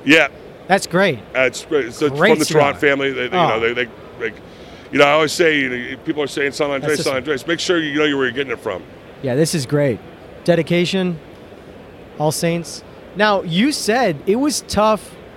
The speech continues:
Speaker 2: for you to come out with All Saints because most saint names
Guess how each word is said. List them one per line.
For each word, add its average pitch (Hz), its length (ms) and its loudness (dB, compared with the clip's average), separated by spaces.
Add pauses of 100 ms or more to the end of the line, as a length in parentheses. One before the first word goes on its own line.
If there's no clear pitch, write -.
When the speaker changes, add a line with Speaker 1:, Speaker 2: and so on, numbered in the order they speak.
(420)
Speaker 2:
for - 180 0
you 196 160 2
to 190 80 2
come 214 280 -2
out 247 200 0
with 185 280 0 (240)
All 190 240 4
Saints 180 640 0
because 175 360 -2
most 180 520 2
saint 214 300 0
names 180 840 0